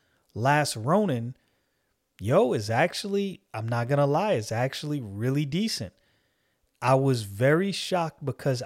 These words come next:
I wasn't expecting this. I was expecting to read and be like, "Ah, you know,"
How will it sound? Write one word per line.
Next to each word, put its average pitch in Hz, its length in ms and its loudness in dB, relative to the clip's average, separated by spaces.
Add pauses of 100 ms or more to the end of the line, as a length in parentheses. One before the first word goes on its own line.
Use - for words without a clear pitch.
I 120 80 -2
wasn't 131 460 0
expecting 165 680 -2
this. 95 280 -12 (600)
I 120 100 0
was 131 220 2
expecting 165 840 -2 (720)
to 127 140 -4
read 160 520 0
and 127 180 -6
be 135 160 0
like, 131 240 0
"Ah, 185 240 4
you 170 160 -2
know," 147 220 2